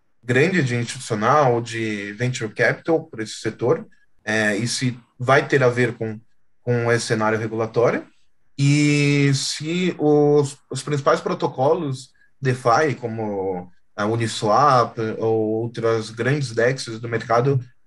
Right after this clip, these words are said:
têm um suporte necessário para aguentar esse tipo de, de capital.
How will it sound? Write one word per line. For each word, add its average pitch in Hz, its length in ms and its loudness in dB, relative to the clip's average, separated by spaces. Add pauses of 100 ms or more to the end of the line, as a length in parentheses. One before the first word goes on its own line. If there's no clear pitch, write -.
têm 175 360 0
um 135 120 2
suporte 123 680 2
necessário 127 720 2
para 117 140 0
aguentar 110 420 -2
esse 107 180 -10
tipo - 280 -10
de, 107 240 -8 (320)
de 113 100 -12
capital. 104 500 -2